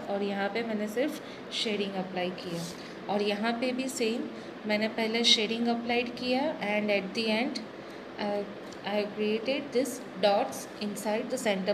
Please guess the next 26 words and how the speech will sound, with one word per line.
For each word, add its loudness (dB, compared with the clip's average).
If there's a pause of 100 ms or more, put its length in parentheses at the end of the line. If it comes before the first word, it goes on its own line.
(120)
part 0 (120)
of 0
each -6
petal। -6 (640)
तो 2 (120)
how 6
to 6
highlight 6
this 2
petal? 2 (120)
So 0 (100)
again 2 (140)
redraw 0 (920)
only 8
the 6 (160)
top 4
part। -6 (1900)
Again 4
I 4
am 0
repeating, 0 (840)
redraw 6 (240)
only 2 (120)
the 6 (140)
top 4
part 0